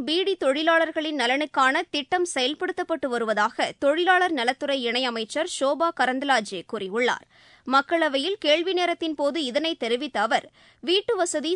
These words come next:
சுகாதாரம், கல்வி உதவித்தொகை போன்றவை இந்த திட்டத்தில் அடங்கும் என்று குறிப்பிட்டார். நாடு முழுவதும் நாற்பத்து ஒன்பது லட்சத்திற்கும் மேற்பட்ட பீடி தொழிலாளர்கள்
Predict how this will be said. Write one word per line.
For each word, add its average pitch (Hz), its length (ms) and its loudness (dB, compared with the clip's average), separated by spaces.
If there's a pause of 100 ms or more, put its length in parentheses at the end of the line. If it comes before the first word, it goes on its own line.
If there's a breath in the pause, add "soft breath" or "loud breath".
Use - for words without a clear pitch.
சுகாதாரம், 302 680 2
கல்வி 311 400 2 (120)
உதவித்தொகை 285 540 -2 (120)
போன்றவை 240 480 -4
இந்த 240 320 -6
திட்டத்தில் 330 440 -6 (120)
அடங்கும் 302 480 -2
என்று 226 220 -8 (100)
குறிப்பிட்டார். 220 580 -2 (380 soft breath)
நாடு 277 340 6
முழுவதும் 277 500 0 (120)
நாற்பத்து 311 460 2
ஒன்பது 294 440 0
லட்சத்திற்கும் 302 640 -4
மேற்பட்ட 262 440 -2
பீடி 330 420 -2
தொழிலாளர்கள் 302 720 0